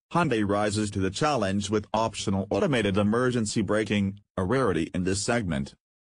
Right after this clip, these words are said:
Keyless entry and push-button start also are optional, and automatic transmission models have a sport mode that adjusts the steering and shifting calibration.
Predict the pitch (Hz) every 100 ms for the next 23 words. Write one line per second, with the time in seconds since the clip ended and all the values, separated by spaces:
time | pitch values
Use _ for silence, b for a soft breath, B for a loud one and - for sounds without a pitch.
0 | - - 113 110 104 110 117 104 113 98
1 | 98 165 170 - 107 - 95 - - 120
2 | 104 104 143 156 160 147 110 110 117 -
3 | 95 55 - _ - 107 107 117 131 92
4 | 95 95 104 - 98 92 - 120 120 127
5 | 107 101 104 104 104 104 90 85 - 113
6 | 98 85 - 101 104 95 87 95 98 151
7 | 160 - - 113 - 175 185 170 117 104
8 | - 139 127 110 104 110 110 95 107 101
9 | 73 58